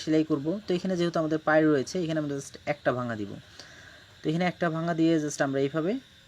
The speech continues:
নিচের কালো পাটটা একটু আমরা রেখে বা পরিমাণ মতো রেখে, যে যতটুকু দিলে ভালো হয় সেটা রেখে আমরা এখানে সেলাইটা করে নিব। তো এখানে আর যদি আপনার যদি গজ কাপড় হয়ে থাকে, তাহলে এখানে অবশ্যই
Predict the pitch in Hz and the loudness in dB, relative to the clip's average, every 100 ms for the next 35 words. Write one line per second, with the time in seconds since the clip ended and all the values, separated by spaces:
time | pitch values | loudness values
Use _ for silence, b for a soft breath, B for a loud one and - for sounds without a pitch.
0 | - 139 135 151 135 - 139 143 147 139 | -4 -4 0 -2 -2 -6 0 2 2 2
1 | 143 139 143 139 - 156 143 139 147 160 | 0 0 -4 -4 -2 -2 0 0 0 -2
2 | 202 - _ - _ _ 127 123 165 175 | -4 -4 _ -20 _ _ -2 -2 2 0
3 | 180 180 165 170 160 156 180 254 - 131 | 0 -2 -2 0 0 -2 -4 -6 -8 -10
4 | 127 - - - 135 - 139 139 139 135 | -10 -12 -14 -4 -4 -4 -10 -10 -6 0
5 | 143 120 120 139 139 143 143 151 151 151 | 0 2 2 2 0 -4 -2 0 0 0
6 | 214 151 - 170 262 B B B B B | -2 0 -2 -2 -6 B B B B B
7 | B - - - 151 139 156 170 160 131 | B -20 -14 0 2 4 2 2 0 0
8 | 107 - - - - 170 175 190 175 165 | -4 -14 -20 -20 -2 -2 0 0 0 0
9 | 175 175 160 165 160 156 156 156 - 123 | 2 4 4 2 0 0 2 2 2 0
10 | 139 147 - 156 147 147 165 185 180 175 | 2 2 -4 -2 -2 -2 -4 -2 -2 -2
11 | 175 170 151 156 | -2 -2 -2 -2